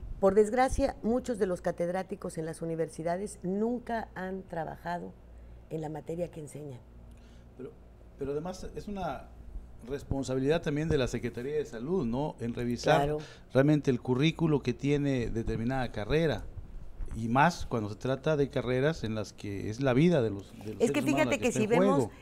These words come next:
Speaker 1: lo que ellos nos han dicho de, de la trayectoria que hay que
Speaker 2: Sí.
Speaker 1: seguir académicamente para llegar a, a la especialidad de la,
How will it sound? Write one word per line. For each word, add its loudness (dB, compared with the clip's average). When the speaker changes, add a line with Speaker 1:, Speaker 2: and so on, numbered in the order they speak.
Speaker 1:
lo 0
que 4
ellos -2
nos 0
han -2
dicho -4
de, -4
de -2
la -4
trayectoria -6
que -6
hay -6
que -10
Speaker 2:
Sí. -8
Speaker 1:
seguir -2
académicamente -6
para -8
llegar -4
a, -6
a -8
la -4
especialidad -6
de -2
la, -8